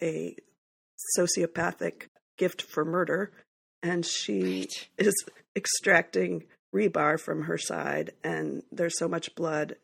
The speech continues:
Speaker 1: and so much, oh, scary moments. And that's where this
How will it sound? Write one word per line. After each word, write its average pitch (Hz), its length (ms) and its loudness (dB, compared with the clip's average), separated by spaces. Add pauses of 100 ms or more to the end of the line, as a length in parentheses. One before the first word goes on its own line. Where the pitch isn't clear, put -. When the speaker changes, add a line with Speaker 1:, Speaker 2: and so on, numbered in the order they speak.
Speaker 1:
and 156 120 -2 (100)
so 175 120 0
much, 156 240 -4 (920)
oh, 170 300 4 (260)
scary 165 520 0 (240)
moments. 156 420 -2 (180)
And 180 180 0
that's 277 240 0
where 277 180 4
this 240 300 0